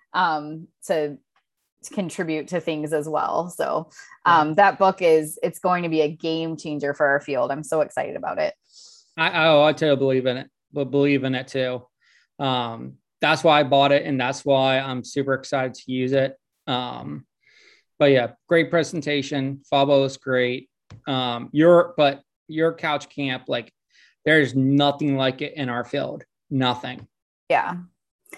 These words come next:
Speaker 1: What, and one of my favorite things about it is that we had the, um,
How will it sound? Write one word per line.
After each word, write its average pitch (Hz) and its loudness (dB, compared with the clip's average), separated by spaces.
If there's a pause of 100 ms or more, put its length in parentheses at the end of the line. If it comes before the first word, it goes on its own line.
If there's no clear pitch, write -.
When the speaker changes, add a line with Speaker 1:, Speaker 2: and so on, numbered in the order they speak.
(220)
Speaker 1:
What, 233 8
and 214 4
one 247 4
of 277 8
my 233 4
favorite 214 4
things 196 -4
about 170 4
it 214 4
is 180 0
that 175 -2
we 180 -10
had 180 0
the, 165 -4
um, 156 -6